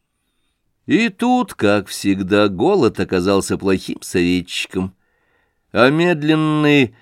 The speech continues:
но твёрдые и дальновидные действия градоначальника подверглись превратным толкованиям.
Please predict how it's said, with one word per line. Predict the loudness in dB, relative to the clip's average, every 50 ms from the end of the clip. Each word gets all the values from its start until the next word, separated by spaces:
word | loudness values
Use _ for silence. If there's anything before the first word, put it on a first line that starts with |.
| _ _ _
но | -2 2 2 2 2
твёрдые | 0 -4 0 4 4 6 6 6 6 4 2 0 2 2 4 4
и | 4
дальновидные | 2 2 2 2 2 2 4 2 2 0 0 0 2 2 0
действия | 0 0 0 2 2 0 -2 -4 -2 0 0 2
градоначальника | 2 2 2 2 0 0 -2 0 0 0 2 2 2 2 2 0 0 0 0 0 -2 -2 -2 -10 -20 _ _
подверглись | 0 0 0 2 2 2 2 2 4 2 2 2 2 2 0
превратным | -2 0 0 2 2 2 0 0 -2 -2 -6 _ -4 -4 -4 -4 -4
толкованиям. | -4 -6 -6 -6 -6 -6 -6 -4 -4 -4 -6 -6 -8 -8 -10 -14